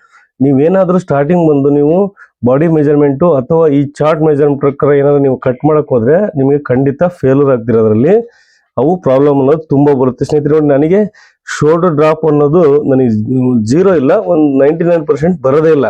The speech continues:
ನಾವು ಸ್ಟಾರ್ಟಿಂಗ್ ಇಂದನೂ ನಮಗೆ ಕಮ್ಮಿ ಅದು. ಏನಕ್ಕಂದ್ರೆ ನಾವು ಜಾಸ್ತಿ ಅಳತೆ ಬ್ಲೌಸ್ ಇಂದಾನೆ ನಾವು,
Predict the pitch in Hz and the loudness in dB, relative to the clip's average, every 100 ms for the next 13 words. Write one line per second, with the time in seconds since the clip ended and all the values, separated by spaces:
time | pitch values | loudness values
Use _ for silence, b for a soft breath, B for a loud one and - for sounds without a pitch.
0 | - _ 120 113 110 113 110 - 135 156 | -6 _ -20 -20 -14 -14 -8 -4 -2 0
1 | 170 170 185 269 - 139 131 - 135 156 | 0 2 0 -2 -2 -2 -2 0 0 2
2 | 139 110 156 233 b b b b 151 190 | 0 0 -2 -2 b b b b 0 0
3 | 165 170 180 170 147 117 147 170 202 - | 0 0 2 0 0 0 -2 -2 -2 0
4 | 127 120 170 147 147 135 135 143 147 127 | -2 -2 0 0 0 2 2 2 2 2